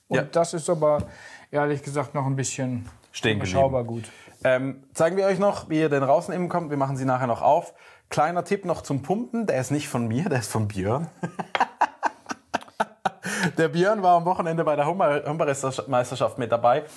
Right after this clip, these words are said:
Speaker 2: Und ich hatte ja die G J bis vor ein paar Wochen wirklich zu Hause. Und ich hab immer so gepumpt.
Speaker 1: Mhm.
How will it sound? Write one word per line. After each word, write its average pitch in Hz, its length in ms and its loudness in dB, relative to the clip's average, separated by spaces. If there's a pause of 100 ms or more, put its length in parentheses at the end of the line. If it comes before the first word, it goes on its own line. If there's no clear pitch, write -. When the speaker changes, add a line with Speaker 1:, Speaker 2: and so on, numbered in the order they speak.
(100)
Speaker 2:
Und 127 120 0
ich 113 120 0
hatte 160 320 -2 (200)
ja 127 160 2
die 127 140 -4
G 127 200 0
J 123 280 -2
bis 110 160 -8
vor 98 200 0
ein 95 100 -14
paar 110 200 2
Wochen 120 320 -4 (320)
wirklich 135 360 -4
zu 117 120 -2
Hause. 151 440 0
Und 127 160 -4
ich 165 120 -8
hab 180 120 -2
immer 170 320 -2 (320)
so 123 200 0
gepumpt. 104 460 -6 (1040)
Speaker 1:
Mhm. 143 280 -4